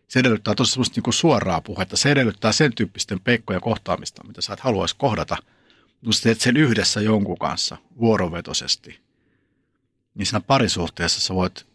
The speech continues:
ihan niinku, niinku vuodessa muuttua hyvällä tavalla paljon enemmäksi kuin mitä sä oot ikinä ollut. Kun taas mä ajattelen, että parisuhteen idea on se, että kaikilla on hyvä olla ja se on niinku harmonia ja jouluna on kiva joulukuusi ja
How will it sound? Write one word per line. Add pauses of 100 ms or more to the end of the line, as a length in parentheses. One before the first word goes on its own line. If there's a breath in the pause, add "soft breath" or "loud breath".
(220)
ihan
niinku, (160)
niinku
vuodessa (160)
muuttua
hyvällä
tavalla (260)
paljon
enemmäksi (1500)
kuin
mitä
sä
oot
ikinä
ollut. (260)
Kun
taas
mä
ajattelen,
että
parisuhteen
idea
on
se,
että
kaikilla
on
hyvä
olla
ja
se
on
niinku
harmonia
ja
jouluna
on (440)
kiva
joulukuusi
ja